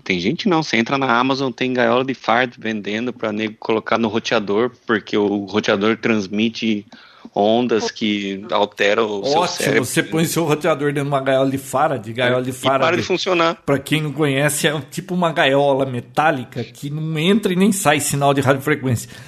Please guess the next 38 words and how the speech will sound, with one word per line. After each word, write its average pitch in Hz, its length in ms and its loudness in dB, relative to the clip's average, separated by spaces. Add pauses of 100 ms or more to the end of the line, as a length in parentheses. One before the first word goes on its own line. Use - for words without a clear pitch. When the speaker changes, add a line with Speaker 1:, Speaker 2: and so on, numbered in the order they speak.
(420)
Speaker 2:
É, 135 280 2
normalmente 165 640 0
é - 20 4
usada 165 340 0
pra 214 200 0
testes, 131 600 -2
né? 127 140 -4
Você - 140 -6
vai 123 100 2
testar 139 360 0
uma 143 120 -2
antena 131 540 0
aí, 120 160 -2
você 139 160 -6
tem - 120 -8
uma 170 180 2
gaiola 143 600 6
que 190 100 -6
você 151 100 0
fica 139 200 -2
dentro 143 380 0
pra 175 160 2
ela 160 160 4
não 147 320 -2
jogar 131 320 0
o 139 60 4
sinal - 280 -2
pra 127 140 2
fora 160 320 2
e - 20 4
tem 180 160 -4
um 165 100 0
sensor 139 560 2
lá 135 140 4
que 139 140 -6
mede 135 320 -2
e - 20 -10
tal. 143 260 0